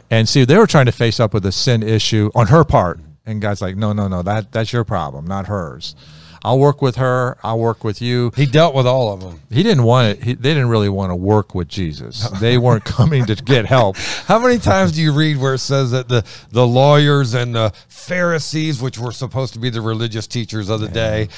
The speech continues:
Speaker 2: uh, and the Sadducees and, and the Jews and all,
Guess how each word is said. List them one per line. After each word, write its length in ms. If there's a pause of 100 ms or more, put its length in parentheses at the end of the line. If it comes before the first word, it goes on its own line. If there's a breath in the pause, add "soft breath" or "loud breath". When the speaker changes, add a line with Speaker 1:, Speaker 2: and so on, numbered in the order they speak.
(200 loud breath)
Speaker 2:
uh, 340
and 160
the 80
Sadducees 880
and, 440
and 400
the 80
Jews 640
and 120
all, 160